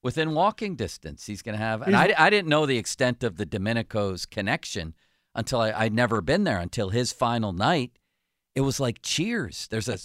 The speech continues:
Speaker 1: a, a little <laughs> crowd there, each person with a, their own distinct,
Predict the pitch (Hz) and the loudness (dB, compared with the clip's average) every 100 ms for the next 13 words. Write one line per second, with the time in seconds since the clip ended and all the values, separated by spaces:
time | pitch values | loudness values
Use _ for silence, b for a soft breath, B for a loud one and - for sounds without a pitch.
0 | - 113 127 110 143 165 - 160 165 185 | -8 -6 -2 0 2 2 0 4 4 4
1 | 120 98 139 - - 147 151 143 117 98 | 0 0 -2 -4 -2 0 0 -2 -2 -2
2 | 104 95 101 104 120 127 104 - - 131 | -4 -4 -2 -2 -2 -2 -6 -8 -4 -4
3 | 131 - | -4 -10